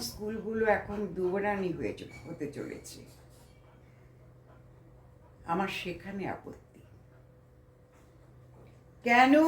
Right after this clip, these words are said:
বাংলা মিডিয়াম স্কুলগুলো, বাংলা মাধ্যম স্কুলগুলো, আমি আবার মিডিয়াম বলে ফেললাম ওই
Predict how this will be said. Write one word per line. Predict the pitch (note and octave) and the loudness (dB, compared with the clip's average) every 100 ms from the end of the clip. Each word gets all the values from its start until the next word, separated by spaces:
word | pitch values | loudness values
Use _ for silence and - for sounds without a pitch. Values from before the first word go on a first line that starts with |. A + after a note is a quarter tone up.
| D4+ C4+ | 10 10
বাংলা | C4 C4+ C4 B3 | 10 6 4 4
মিডিয়াম | A#3+ A3+ A3 G3 - | 2 2 2 0 -4
স্কুলগুলো, | - E3+ D3+ D#3 D#3+ E3+ E3+ | -8 -4 -2 0 2 4 4
বাংলা | D#3+ D#3+ E3 D#3+ | 4 4 4 4
মাধ্যম | D3+ C3+ D3+ C#3 C3+ | 0 -2 -2 -2 -2
স্কুলগুলো, | - C3+ B2 B2 C3 G3 A#3+ - - - | -4 -4 -4 -4 0 0 0 -4 -10 0
আমি | A3+ A3 G#3 | 2 4 4
আবার | G3 F#3 | 4 4
মিডিয়াম | A3 G3 F#3+ F3 | 2 2 4 4
বলে | D3 C#3 B2+ | 4 2 0
ফেললাম | C3+ - - - - - - - - - - - - - - - - | -4 -8 -10 -14 -14 -20 -20 -20 -20 -20 -20 -20 -20 -20 -20 -20 -12
ওই | F3+ | -6